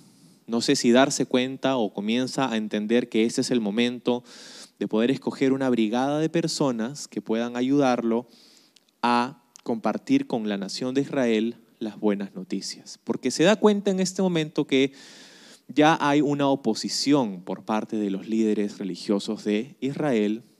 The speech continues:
que en última instancia, spoiler, spoiler alert, si ya viste la película, Jesús va a ser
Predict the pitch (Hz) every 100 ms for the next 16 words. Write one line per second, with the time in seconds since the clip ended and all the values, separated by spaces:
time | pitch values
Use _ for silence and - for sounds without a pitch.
0 | _ - 175 190 214 214 196 180 190 180
1 | 190 208 - - - 165 143 143 - -
2 | 101 135 135 135 123 127 135 - 113 120
3 | 123 127 120 120 123 131 135 - - -
4 | _ - 113 - 131 127 127 120 117 117
5 | 110 110